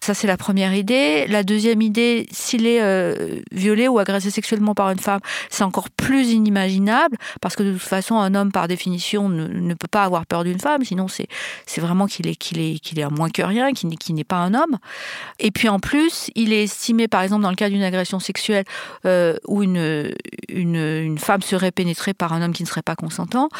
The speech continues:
que s'il a eu une érection, comme on a tendance à voir la, la sexualité masculine de façon un petit peu... Euh, un petit peu mécanique et primaire, s'il a une érection, c'est forcément qu'il est consentant.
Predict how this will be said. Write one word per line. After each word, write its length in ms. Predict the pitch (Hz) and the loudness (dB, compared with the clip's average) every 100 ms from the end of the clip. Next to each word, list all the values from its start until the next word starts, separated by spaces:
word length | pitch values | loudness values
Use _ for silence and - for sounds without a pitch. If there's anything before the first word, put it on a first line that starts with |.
| - - | -12 -10
que 140 | - 233 | -2 0
s'il 280 | - 269 233 | 2 2 4
a 120 | 214 | 4
eu 100 | 202 | 2
une 120 | 202 | 2
érection, 500 | 190 190 - 269 311 | 2 0 -2 0 2
comme 160 | - 202 | 2 2
on 80 | |
a 80 | 196 | 2
tendance 320 | 202 220 226 | 2 2 2
à 100 | 214 | 0
voir 240 | 202 214 208 | 2 2 2
la, 120 | 185 - - - | 0 -4 -12 -8
la 240 | - 180 170 | 0 2 2
sexualité 640 | - 196 - 196 196 220 | -2 -4 0 0 2 2
masculine 580 | 196 180 - 196 214 196 | 0 -2 -2 2 2 2
de 100 | 170 | -2
façon 380 | - 170 202 202 | -4 -2 0 0
un 80 | |
petit 180 | 170 - | -2 -6
peu... 440 | - 185 196 180 160 - - - - | -6 -2 2 2 -2 -6 -14 -10 -4
Euh, 240 | 170 - | 0 0
un 60 | 180 | -2
petit 180 | 160 175 | -4 -4
peu 100 | 185 | 0
mécanique 540 | 180 - 185 196 202 | 0 0 0 2 0
et 60 | 175 | -2
primaire, 460 | - 175 202 269 294 - - | -4 -2 2 2 0 -6 -6
s'il 200 | - 208 | 0 2
a 60 | |
une 120 | 196 | 4
érection, 380 | 190 180 175 247 | 2 0 0 -2
c'est 120 | 262 | 0
forcément 420 | 202 185 - 196 214 | -2 -2 -2 0 0
qu'il 120 | 196 | -2
est 40 | |
consentant. 420 | 190 190 196 180 | -4 -4 -4 -6